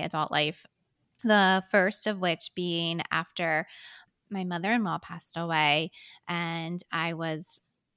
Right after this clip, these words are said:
a mom of two small babies. Caleb was, like, seven months and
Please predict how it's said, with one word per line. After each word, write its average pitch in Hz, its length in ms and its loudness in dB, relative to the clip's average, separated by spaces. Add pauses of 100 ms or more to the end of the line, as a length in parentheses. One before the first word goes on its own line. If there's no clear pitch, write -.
(160)
a 175 80 -6
mom 156 500 -4
of 165 120 -6 (100)
two 214 300 -4
small 180 300 -6
babies. 165 680 -8 (580)
Caleb 180 460 -6
was, 165 200 -8
like, 151 200 -10 (120)
seven 170 360 -8
months 165 520 -8
and 180 300 -6